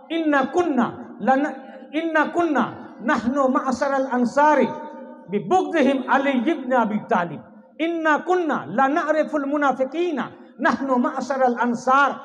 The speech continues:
বিবুগদিহিম আলী ইবনে আবি তালিব।" আমরা আনসারের দল, সাহাবীদের মধ্য থেকে মুনাফিকদেরকে চিনতাম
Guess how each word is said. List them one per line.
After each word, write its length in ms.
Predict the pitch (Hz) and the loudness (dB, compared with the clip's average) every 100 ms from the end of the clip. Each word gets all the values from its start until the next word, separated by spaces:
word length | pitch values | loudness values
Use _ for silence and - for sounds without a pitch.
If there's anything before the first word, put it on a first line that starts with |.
| - - | -18 -8
বিবুগদিহিম 680 | 208 226 381 285 320 254 254 | -4 0 2 2 4 4 4
আলী 440 | 285 339 277 277 | 4 4 2 2
ইবনে 240 | 392 370 320 | 2 2 2
আবি 220 | 262 240 | 2 2
তালিব।" 340 | 247 220 196 - - - - | 2 0 0 -8 -14 -8 2
আমরা 340 | 370 403 370 | 4 6 6
আনসারের 560 | 349 320 - 277 262 202 | 6 4 2 4 4 4
দল, 200 | 240 175 - - | 2 2 -6 -14
সাহাবীদের 640 | - 320 294 302 294 277 262 | 2 6 8 6 4 4 6
মধ্য 300 | 302 - 262 | 4 4 4
থেকে 540 | 240 226 214 - - | 4 2 0 -2 -4
মুনাফিকদেরকে 880 | 247 392 403 370 339 311 302 285 285 247 | 2 6 6 6 4 2 2 2 2 2
চিনতাম 440 | 339 311 311 247 | 0 2 2 2